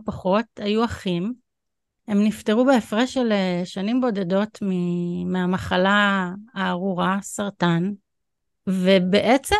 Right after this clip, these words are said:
אה, אני מכירה אותך עוד מהברית. אני ממש זוכרת את האירוע הזה כילדה קטנה, הייתי בת ארבע וחצי בערך, נולדת קצת לפני שאחותי הקטנה נולדה,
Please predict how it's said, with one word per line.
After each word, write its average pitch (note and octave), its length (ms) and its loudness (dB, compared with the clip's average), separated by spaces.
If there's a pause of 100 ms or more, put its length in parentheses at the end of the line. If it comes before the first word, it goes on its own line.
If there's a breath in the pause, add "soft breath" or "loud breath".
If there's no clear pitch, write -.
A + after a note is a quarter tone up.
(140)
אה, G#3+ 260 2
אני G3+ 140 0
מכירה G#3 420 2
אותך - 300 -2 (320)
עוד A#3 120 0
מהברית. B3+ 640 0
אני F#3 360 -2
ממש G#3 340 -2
זוכרת C#4 340 -2
את - 60 -6
האירוע A3+ 280 2
הזה G3+ 180 0
כילדה F#3+ 360 0
קטנה, A3+ 360 -2
הייתי G3+ 260 -2
בת G3 400 -4
ארבע G#3+ 280 0
וחצי F#3 420 -4
בערך, A#3 440 0
נולדת G3+ 460 0
קצת G#3 360 -2
לפני G3 300 -2
שאחותי G3+ 480 -2
הקטנה F#3+ 380 0
נולדה, F3+ 400 2